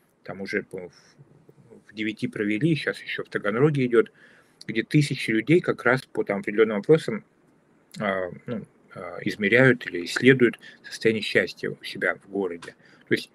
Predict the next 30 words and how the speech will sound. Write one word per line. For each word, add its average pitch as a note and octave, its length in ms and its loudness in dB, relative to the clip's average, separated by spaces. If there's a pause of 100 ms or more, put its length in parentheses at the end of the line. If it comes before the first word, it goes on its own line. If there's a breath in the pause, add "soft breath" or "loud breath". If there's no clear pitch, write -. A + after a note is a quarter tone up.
измерять C#3 460 6
можно, B2 540 0 (640 soft breath)
вот, A#2 520 4
а G#2+ 220 -6
счастье, A2+ 500 -2
деньги A#2 360 0
можно, A2 680 -2 (240)
и A#2+ 100 4
энергию. A#2+ 500 4
Вот A#2 160 0
энергию, C#3+ 420 6
да, C3+ 160 2
тут C#3+ 280 -6 (540 soft breath)
я B2+ 160 4
вообще C3+ 240 -2
немножко B2+ 300 -4
потерялся, B2+ 680 0 (180)
потому B2 260 -6
что, - 120 -18
с - 60 -6
одной C3 280 -2
стороны, A2 520 -6 (120)
я G#2+ 180 -6
за, A#2+ 300 -2 (600 soft breath)
как C#3 280 2
её B2 200 0
измерять, A2+ 480 -6
пока G2 300 -8
не A#2+ 240 -8
представляю, A#2 800 -2